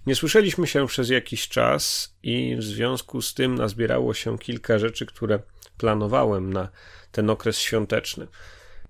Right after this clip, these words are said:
Piosenki od Howard Phillips Lovecraft Historical Society to jedna z tych rzeczy, ale nie jedyna. W dzisiejszym odcinku chciałbym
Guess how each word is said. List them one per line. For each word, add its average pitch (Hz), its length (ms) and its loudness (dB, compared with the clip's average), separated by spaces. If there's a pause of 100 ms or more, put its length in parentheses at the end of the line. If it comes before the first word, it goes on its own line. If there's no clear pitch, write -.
(200)
Piosenki 120 480 0
od 110 120 0
Howard 117 440 2
Phillips 107 400 -4
Lovecraft 120 420 0
Historical 117 560 -4
Society 143 720 0 (640)
to 202 120 6
jedna 120 380 8
z - 100 -6
tych 131 180 0
rzeczy, - 440 2
ale 185 360 2
nie 131 200 2
jedyna. 104 400 2 (800)
W 110 40 -6
dzisiejszym 208 560 2
odcinku 180 580 0
chciałbym 147 680 2